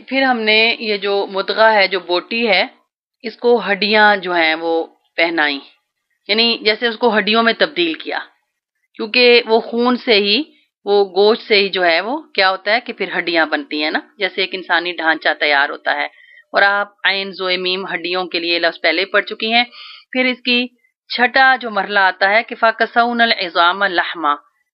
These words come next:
کہ پھر ہم نے ہڈیوں پر جو ہے وہ گوشت چڑھایا۔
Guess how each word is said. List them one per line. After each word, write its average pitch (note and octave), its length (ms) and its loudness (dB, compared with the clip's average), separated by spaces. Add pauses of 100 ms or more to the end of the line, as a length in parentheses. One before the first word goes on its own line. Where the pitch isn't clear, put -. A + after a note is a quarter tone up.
(260)
کہ F#3+ 300 2 (100)
پھر B3 160 0
ہم A#3+ 200 0
نے A3 200 2 (600)
ہڈیوں G#3+ 320 0
پر A3 200 2
جو G3 180 -2
ہے F#3 100 4
وہ G#3+ 180 -2
گوشت F#3+ 460 2
چڑھایا۔ D#3+ 480 0